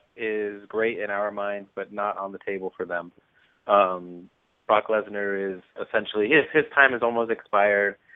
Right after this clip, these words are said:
They did the experiment. I'm sure it worked in their mind. It may not have worked out in the fans' minds. This will go back. Um, W W E will go back to the status quo, uh, without Brock pretty soon. And, um, what they do then is, is their biggest problem.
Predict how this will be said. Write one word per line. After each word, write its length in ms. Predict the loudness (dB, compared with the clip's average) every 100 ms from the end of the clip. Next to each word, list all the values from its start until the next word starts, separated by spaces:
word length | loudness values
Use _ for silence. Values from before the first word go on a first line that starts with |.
| -20 _
They 80 | 0
did 180 | 2 0
the 80 | 0
experiment. 680 | -2 4 6 6 6 2 0
I'm 140 | -4 -2
sure 220 | 4 4
it 80 | 4
worked 240 | 2 0 -2
in 100 | -4
their 160 | -4
mind. 380 | -2 -2 0 -2
It 100 | -4
may 200 | -2 2
not 200 | 4 4
have 80 | 2
worked 220 | -4 0
out 160 | 0 0
in 40 |
the 60 | -4
fans' 240 | -4 -4 -4
minds. 380 | -4 -4 -4 -8 _
This 120 | -8 -4
will 60 | -2
go 180 | 0
back. 300 | 4 4 4 0 -20 -20 -20 _
Um, 500 | 4 6 4 0 -10 -20 _ _ _ _ _ _ _ 0
W 200 | 2 4
W 240 | 2 4
E 120 | 0 0
will 120 | 4
go 140 | 4
back 280 | 8 6 4
to 80 | -4
the 80 | -8
status 260 | -6 -6 -6 -6
quo, 500 | -4 -4 -4 -6 -10 _ _ -2
uh, 220 | 2 2 2
without 340 | 4 4 4
Brock 440 | 2 0 0 -6 -10
pretty 260 | -8 -8 -10
soon. 140 | -16 -14 -14
And, 320 | -10 -8 -8 -8
um, 260 | -8 -10 -18 -20 -20 -4 4
what 140 | 4
they 100 | 6
do 200 | 2 2
then 360 | 6 6 6 4
is, 160 | -4 -8
is 200 | -10 -8
their 100 | -10
biggest 420 | -4 -2 -2 -4 -4
problem. 420 | -4 -4 -8 -8